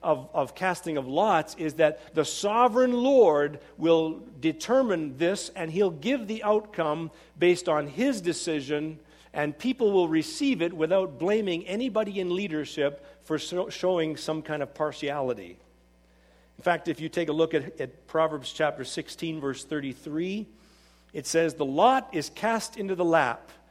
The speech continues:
but its every decision is from the Lord."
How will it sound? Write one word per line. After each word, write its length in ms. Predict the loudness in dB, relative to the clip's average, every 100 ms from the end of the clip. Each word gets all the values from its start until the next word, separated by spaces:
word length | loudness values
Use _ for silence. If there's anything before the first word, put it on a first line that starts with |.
| _ _ _
but 160 | 4 4
its 220 | 2 -4 4
every 520 | 4 6 2 2 2
decision 920 | 0 -2 -2 2 2 2 -4 -6 -10 -16 _ _
is 160 | -8 -8
from 280 | -6 -4 -4
the 60 |
Lord." 460 | -4 -2 0 -2 -6